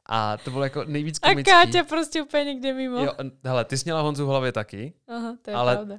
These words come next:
Speaker 1: právě, že těch sedm dní pro nás bylo, protože jsme to nechali zajít relativně daleko,
Speaker 2: Mm.
Speaker 1: tak pro nás to byl reset.
Speaker 2: Mhm, mhm.
Speaker 1: Ale dobře jsme si ho odkomunikovali před i po. A to jsem chtěl říct, že ty jsi vlastně přijela pro mě pod mě a tam si myslím, že už ten,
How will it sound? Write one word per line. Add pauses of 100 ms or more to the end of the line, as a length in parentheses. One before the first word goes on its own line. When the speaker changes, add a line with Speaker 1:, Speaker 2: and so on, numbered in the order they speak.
Speaker 1:
právě,
že
těch
sedm
dní
pro
nás
bylo, (180)
protože
jsme
to
nechali
zajít
relativně
daleko,
Speaker 2:
Mm.
Speaker 1:
tak
pro
nás
to
byl
reset. (200)
Speaker 2:
Mhm, (360)
mhm.
Speaker 1:
Ale
dobře
jsme
si
ho
odkomunikovali
před
i
po. (100)
A
to
jsem
chtěl
říct,
že
ty
jsi
vlastně
přijela
pro
mě
pod
mě (500)
a
tam
si
myslím,
že
už
ten,